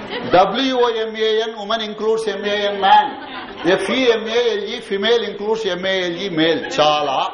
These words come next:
అన్నాడు. వెంటనే, "అందుకే మా అమ్మ చదువుకునే దాన్ని పెళ్లి చేసుకోవద్దురా" అంటే "నీకు ఏం లేదు" అన్నాడు. నీకు అర్థమైపోయింది కదా? అందుకే మా అమ్మ చెప్పింది, "చదువుకున్నంత వేగలేవురా నువ్వు, వద్దు" అని.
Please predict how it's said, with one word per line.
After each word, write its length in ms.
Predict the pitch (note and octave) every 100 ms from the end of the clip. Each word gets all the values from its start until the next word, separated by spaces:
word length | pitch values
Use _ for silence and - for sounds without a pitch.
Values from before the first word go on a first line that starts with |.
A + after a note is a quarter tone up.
| -
అన్నాడు. 580 | B2 - - D#5 - - - - - - - G#4 G4+ - - B4+ D4+ D4+ - E4 - - - -
వెంటనే, 380 | C#3 D3 E3 D3+
"అందుకే 500 | C#3+ A2+ C3+ E3 F3
మా 160 | D#3 D3+
అమ్మ 200 | D3+ D#3+ C#3
చదువుకునే 340 | C#3+ D3 D#3
దాన్ని 240 | D#3 C#3+
పెళ్లి 260 | C3+ C#3 C#3
చేసుకోవద్దురా" 520 | C#3+ - C#3+ C3+ C#3
అంటే 140 | C3 C3
"నీకు 340 | D#3 - C#3
ఏం 80 | C3
లేదు" 220 | - B4+
అన్నాడు. 280 | A#4+ - - - - - - - - G#4+ B4+ - - - - - - -
నీకు 120 | C#3
అర్థమైపోయింది 540 | D#3+ F#3+ G3 G3 G#3
కదా? 140 | G3+ F#3+ - C#5 C5 C#5 - B4+ B4+ - A#4+ A#4 - G#4 - - - A3 - -
అందుకే 220 | D3+ A#3+
మా 120 | A3+
అమ్మ 160 | F#3+ A#3
చెప్పింది, 460 | A#3+ A3 F3 - - - -
"చదువుకున్నంత 800 | - C3 G3+ A3 B3 G#3 A3 G3
వేగలేవురా 680 | F3+ D#3+ F3+ G3+ F#3+ F3 D#3+
నువ్వు, 360 | E3 D3+ C3+ G3+
వద్దు" 280 | C3+ G#2+ A#2+
అని. 260 | A2 F#2